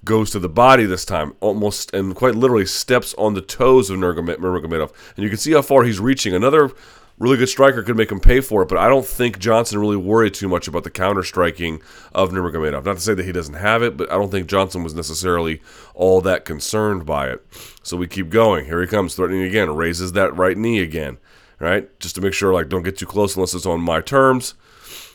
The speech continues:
Feints out again. You can see he's pretty far away. He's gonna reach here,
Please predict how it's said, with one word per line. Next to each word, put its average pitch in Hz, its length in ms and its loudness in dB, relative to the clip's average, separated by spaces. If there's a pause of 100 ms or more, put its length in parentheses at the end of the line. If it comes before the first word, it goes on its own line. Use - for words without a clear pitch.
(540)
Feints 107 480 0
out 95 180 2
again. 120 360 0
You 104 80 -4
can 95 100 -10
see 127 140 -4
he's 117 160 -4
pretty 170 440 -8
far 127 400 2
away. 110 380 4
He's 101 160 -6
gonna 101 180 0
reach 113 360 -2
here, 92 420 0